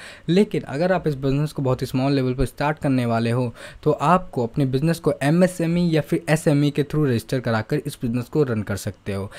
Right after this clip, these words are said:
एफएसएसआई फूड लाइसेंस आपको लेना होगा, शॉप एस्टैब्लिशमेंट एक्ट के तहत लाइसेंस लेना होगा,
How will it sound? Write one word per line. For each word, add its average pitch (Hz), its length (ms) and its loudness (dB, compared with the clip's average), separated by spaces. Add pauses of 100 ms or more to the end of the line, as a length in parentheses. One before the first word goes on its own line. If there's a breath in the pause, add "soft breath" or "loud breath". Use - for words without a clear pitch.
(220 loud breath)
एफएसएसआई 151 640 2
फूड 160 280 0
लाइसेंस 151 360 0
आपको 156 240 0
लेना 156 260 4
होगा, 147 260 2
शॉप 135 320 4
एस्टैब्लिशमेंट 147 840 0
एक्ट 139 220 -2
के 147 100 0
तहत 143 260 -2
लाइसेंस 139 400 -2
लेना 147 260 0
होगा, 147 280 0